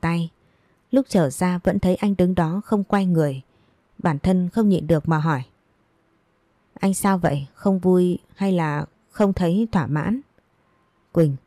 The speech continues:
càng lúc chị càng to gan rồi đấy. Tôi chợt cảm thấy chị so với mẹ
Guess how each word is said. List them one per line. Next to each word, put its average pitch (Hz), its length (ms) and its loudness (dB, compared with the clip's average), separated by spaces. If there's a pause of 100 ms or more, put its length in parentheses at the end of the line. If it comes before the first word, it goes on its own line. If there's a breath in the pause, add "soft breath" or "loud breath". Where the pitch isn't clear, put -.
(540)
càng 170 180 0
lúc 254 200 4
chị 165 220 0
càng 156 260 -2
to 180 200 0
gan 180 260 0
rồi 156 180 -2
đấy. 202 260 -4 (580)
Tôi 214 120 2
chợt 175 220 0
cảm 143 160 0
thấy 170 400 -2
chị 151 200 0
so 175 300 0
với 214 140 0
mẹ 180 180 -2